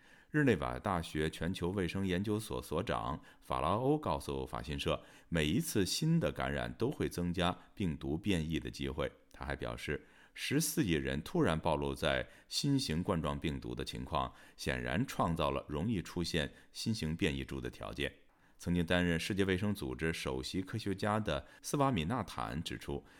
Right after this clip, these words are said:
很大一部分中国人容易被感染，部分原因在于许多老年人没有接种疫苗或追加剂。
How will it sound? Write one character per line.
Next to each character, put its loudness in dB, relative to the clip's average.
很 -4
大 0
一 0
部 -2
分 -4
中 0
国 2
人 -4
容 -2
易 0
被 -2
感 -4
染， -4
部 0
分 0
原 -2
因 2
在 0
于 -2
许 -4
多 0
老 -2
年 -2
人 0
没 0
有 0
接 0
种 0
疫 0
苗 -4
或 -6
追 -4
加 -4
剂。 -4